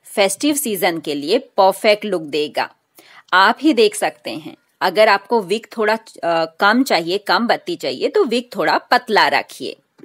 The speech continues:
फेस्टिवल की तैयारी में हम इतने बिजी हो जाते हैं कि फेस्टिवल के बाद की चीजों को हम भूल जाते हैं।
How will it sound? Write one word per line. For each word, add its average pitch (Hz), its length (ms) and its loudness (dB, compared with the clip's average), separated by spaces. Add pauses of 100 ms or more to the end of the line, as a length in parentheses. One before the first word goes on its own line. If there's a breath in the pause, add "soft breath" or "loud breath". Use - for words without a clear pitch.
(580)
फेस्टिवल 311 480 4
की 415 200 4
तैयारी 170 600 2
में 135 400 -6 (220 loud breath)
हम 294 160 6
इतने 285 320 2
बिजी 269 320 2
हो 240 160 4
जाते 170 420 0
हैं 160 240 -6
कि 339 140 0
फेस्टिवल 226 640 2
के 320 200 0
बाद 180 420 4
की 262 160 0
चीजों 180 360 -6
को 175 200 -2
हम 254 260 0
भूल 196 280 2
जाते 170 360 -2
हैं। 120 300 -10